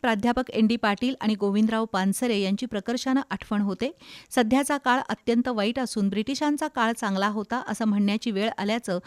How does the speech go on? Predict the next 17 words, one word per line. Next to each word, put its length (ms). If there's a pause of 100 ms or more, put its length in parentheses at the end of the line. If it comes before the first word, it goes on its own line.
(240)
सरोज 380
उर्फ 280
मई 240
पाटील 380
यांनी 220
सांगितलं. 500 (500)
तर 100
संस्थेचे 560
सचिव 400
डॉक्टर 280
टी 200
एस 160
पाटील 360
यांनी 180
कार्यक्रमाची 640
पार्श्वभूमी 640
सांगितली. 480